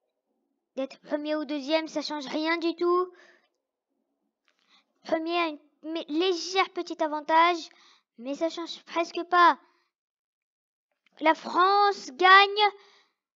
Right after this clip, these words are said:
en passant vraiment très rapidement la quart de finale ou la demi-finale, c'est comme vous voulez, et la finale. Il l'a passé super rapidement. Bon, là,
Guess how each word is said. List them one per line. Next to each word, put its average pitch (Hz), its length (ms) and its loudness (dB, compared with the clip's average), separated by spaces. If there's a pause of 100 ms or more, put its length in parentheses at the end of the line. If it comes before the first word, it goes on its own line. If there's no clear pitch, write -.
(460)
en 240 100 -8
passant 339 680 4 (120)
vraiment 320 480 -4
très 349 300 4
rapidement 339 480 4
la 277 120 0
quart 269 220 -2
de 277 80 -4
finale 269 560 -6
ou 254 80 -12
la 240 160 -6
demi-finale, 240 580 -12
c'est 254 140 -20
comme 220 240 -14
vous 208 160 -18
voulez, 233 260 -10
et - 80 -6
la 214 100 -4
finale. 220 380 -8 (640)
Il 220 100 -6
l'a 233 100 4
passé 247 260 -4
super 370 640 6
rapidement. 339 640 4 (4000)
Bon, 269 160 0
là, 294 340 12